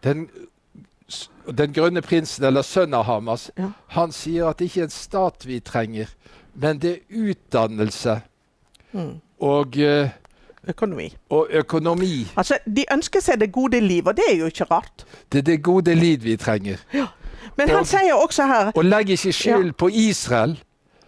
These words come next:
Speaker 1: for
Speaker 2: Ja.
Speaker 1: Israel har ikke skyld. Det, det er de som fremmer hat og terror, som man sier da mot,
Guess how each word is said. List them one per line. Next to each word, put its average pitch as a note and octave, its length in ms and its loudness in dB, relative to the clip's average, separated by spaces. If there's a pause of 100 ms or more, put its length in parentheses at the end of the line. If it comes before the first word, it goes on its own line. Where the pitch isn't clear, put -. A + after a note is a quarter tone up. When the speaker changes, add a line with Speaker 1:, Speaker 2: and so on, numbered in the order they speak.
(260)
Speaker 1:
for E3+ 320 -2
Speaker 2:
Ja. - 60 -14 (380)
Speaker 1:
Israel F#3+ 580 2
har E3+ 260 2
ikke C#3 220 -8
skyld. D3+ 440 -4 (560)
Det, D3+ 340 -2 (120)
det D#3 100 0
er D#3 80 -2
de F#3+ 200 -2
som C#3+ 380 -2
fremmer C#3+ 360 0
hat F3 360 2
og C#3 120 -2
terror, A#2+ 460 -2 (840)
som - 280 -6
man C3+ 140 0
sier D3 280 2
da C#3 180 2
mot, B2 360 -8